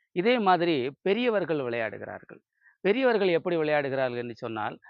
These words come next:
அவர்கள் இதே போல தொடுவதும் விரட்டுவதும் கிடையாது. அதாவது, பொருட்களின் பெயரை அறிந்து கொள்வதற்காக விளையாடக்கூடிய வழக்கம் இருக்கிறது.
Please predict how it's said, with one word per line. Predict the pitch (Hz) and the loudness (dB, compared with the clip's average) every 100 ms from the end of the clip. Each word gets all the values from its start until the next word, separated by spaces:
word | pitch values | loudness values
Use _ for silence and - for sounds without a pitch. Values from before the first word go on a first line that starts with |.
| - - | -18 2
அவர்கள் | 143 196 196 | 4 6 4
இதே | 175 185 | 2 2
போல | 156 175 170 | 2 2 2
தொடுவதும் | 165 156 175 165 147 | 2 2 2 2 0
விரட்டுவதும் | 147 135 139 131 | -2 -2 -4 -4
கிடையாது. | 123 117 113 101 104 127 - _ _ _ _ - | -4 -4 -2 -4 -6 -10 -12 _ _ _ _ -4
அதாவது, | 160 185 185 170 143 131 170 - - - | 2 4 4 4 0 0 -6 -18 -20 -2
பொருட்களின் | 185 254 220 208 190 196 - | 0 0 0 2 2 0 0
பெயரை | 160 180 180 | 2 4 4
அறிந்து | 147 151 160 | 2 2 -2
கொள்வதற்காக | 139 131 123 117 127 120 147 | -2 -2 -2 -4 -4 -4 -2
விளையாடக்கூடிய | 127 127 120 113 110 | 0 0 -2 -4 -6
வழக்கம் | 110 113 110 139 117 87 _ - _ - | -4 -4 -6 -10 -10 -14 _ -20 _ -4
இருக்கிறது. | 127 107 95 87 | -4 -4 -10 -12